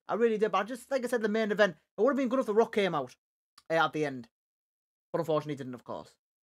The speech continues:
So overall, I enjoyed it. Um, good pay-per-view. But like I said, it's just the end one that really, um,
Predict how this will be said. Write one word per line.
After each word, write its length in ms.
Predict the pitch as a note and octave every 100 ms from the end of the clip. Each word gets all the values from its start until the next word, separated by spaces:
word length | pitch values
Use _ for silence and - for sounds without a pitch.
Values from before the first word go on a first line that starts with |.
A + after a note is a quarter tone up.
| _ _ _ -
So 80 |
overall, 720 | F#3+ D#4+ D4+ D#4+ D#4+ E4 D#4 - _ _ _ _ _ _ _ _
I 80 | F3
enjoyed 440 | A3+ A3+ B3 A#3+
it. 200 | B3+ B3 - _ _ _ _ _ _ _ _ _ _ _
Um, 800 | D#3+ E3 E3 D#3+ D#3+ D#3+ D#3+ D#3 D3+ _ _ _ _ _ _ _ _ _ _ _ _ _ _ -
good 140 | C4+
pay-per-view. 420 | A3+ A3 E3+ D#3+ - _ _ _ _ _ _ _ _ _
But 80 | -
like 140 | C#4+ C4
I 40 |
said, 340 | A#3 A3+ G#3+ - _ _ - - F#3+
it's 100 | F3
just 140 | A#3
the 140 | C4 A3
end 220 | B3 A3
one 260 | G#3 E3+ B2+ _ _ _ -
that 140 | E3
really, 440 | F#3 G3 F#3 F3+
um, 920 | E3+ E3 D#3 D#3 D3 C#3+ C3+ B2+ A#2+